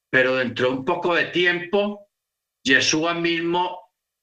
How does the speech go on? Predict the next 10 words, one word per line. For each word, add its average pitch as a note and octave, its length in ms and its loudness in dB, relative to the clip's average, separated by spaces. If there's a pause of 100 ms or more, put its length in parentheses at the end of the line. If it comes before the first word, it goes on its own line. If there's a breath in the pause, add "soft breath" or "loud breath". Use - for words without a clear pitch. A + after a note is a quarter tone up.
(120)
se C3+ 200 4
va C#3 100 2
a D3+ 60 0
manifestar D#3 760 0
a E3 220 4
ellos D#3+ 360 0
porque C3 420 0
ellos D#3+ 260 0
lo E3 140 0
desconocen. E3 920 -2